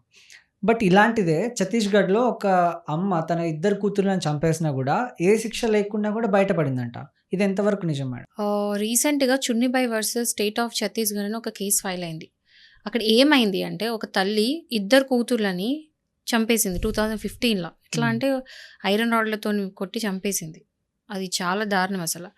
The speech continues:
Speaker 2: అది అయిన తర్వాత ఆమెను అరెస్ట్ చేసి తీసుకెళ్ళిండ్రు. ఇంటరాగేషన్‌లో ఏం చెప్పిందంటే, చా-, చాలా వింత వింత విషయాలు చెప్పింది. ఆమెకి ఏదో ఒక ఇన్విజిబుల్ పవర్ అంటే, so ఆమెకి ఏదో కనిపించని ఒక శక్తి, ఒక అద్భుత శక్తి ఆమెతో నా పని చేపించిందంట.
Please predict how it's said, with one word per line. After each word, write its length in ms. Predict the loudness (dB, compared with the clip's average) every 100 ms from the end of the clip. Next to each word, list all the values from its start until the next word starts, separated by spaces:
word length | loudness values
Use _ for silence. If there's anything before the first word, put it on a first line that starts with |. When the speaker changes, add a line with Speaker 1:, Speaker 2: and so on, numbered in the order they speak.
| -20 -20 -20 -20 -20 -16 -2
Speaker 2:
అది 120 | 2
అయిన 160 | 4 4
తర్వాత 300 | 4 4 4
ఆమెను 220 | 4 4
అరెస్ట్ 300 | 2 0 0
చేసి 220 | -2 -2
తీసుకెళ్ళిండ్రు. 800 | -4 -4 -4 -4 -2 -4 -2 0
ఇంటరాగేషన్‌లో 760 | 0 0 -2 -2 -2 -2 -2 0
ఏం 240 | 2 0 0
చెప్పిందంటే, 500 | -4 -4 -4 -4 -6
చా-, 380 | -6 -6 -6 -6
చాలా 120 | -2 -2
వింత 240 | -2 -2
వింత 220 | -2 -2
విషయాలు 300 | -4 -2 -4
చెప్పింది. 320 | -4 -6 -8
ఆమెకి 340 | -4 -4 -2 -2
ఏదో 160 | -2
ఒక 160 | -4 -4
ఇన్విజిబుల్ 540 | -2 0 0 0 -2 -2
పవర్ 260 | -2 -2 -4
అంటే, 360 | -4 -4 -4 -8 -18 -14 -2
so 60 | 2
ఆమెకి 520 | 6 6 6 4 2
ఏదో 240 | 2 2 2
కనిపించని 680 | 2 2 2 0 2 2
ఒక 140 | 2 4
శక్తి, 440 | 2 2 0 0
ఒక 180 | 0 0
అద్భుత 480 | -4 -4 0 2 4
శక్తి 360 | 2 -2 2
ఆమెతో 340 | 4 4 4 2
నా 100 | 0
పని 240 | 2 4
చేపించిందంట. 680 | 6 6 4 -4 -6 -8 -12